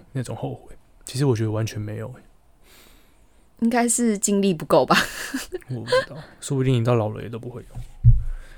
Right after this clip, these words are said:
Speaker 2: 我觉得也要看个人的心态啊，
Speaker 1: 嗯。
Speaker 2: 你可能去怎么想的，你可能，其实说，说不定你之前那件事情是非常糟糕，但是你可能换一个心境之后，就觉得说，哎，其实也没有那么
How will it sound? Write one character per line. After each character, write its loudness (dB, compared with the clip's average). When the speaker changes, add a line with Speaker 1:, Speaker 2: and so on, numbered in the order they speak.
Speaker 2:
我 -2
觉 2
得 6
也 0
要 4
看 0
个 4
人 -2
的 0
心 0
态 -2
啊， -8
Speaker 1:
嗯。 -2
Speaker 2:
你 2
可 0
能 0
去 2
怎 0
么 -6
想 0
的， -12
你 0
可 2
能， 0
其 4
实 2
说， 4
说 0
不 2
定 4
你 -6
之 6
前 4
那 0
件 2
事 0
情 -4
是 -2
非 -6
常 -6
糟 -6
糕， -8
但 2
是 2
你 -2
可 -4
能 -4
换 2
一 -2
个 0
心 -2
境 -4
之 -4
后， -4
就 -6
觉 -8
得 -6
说， -6
哎， 2
其 -4
实 -6
也 -8
没 -6
有 -6
那 -6
么 -12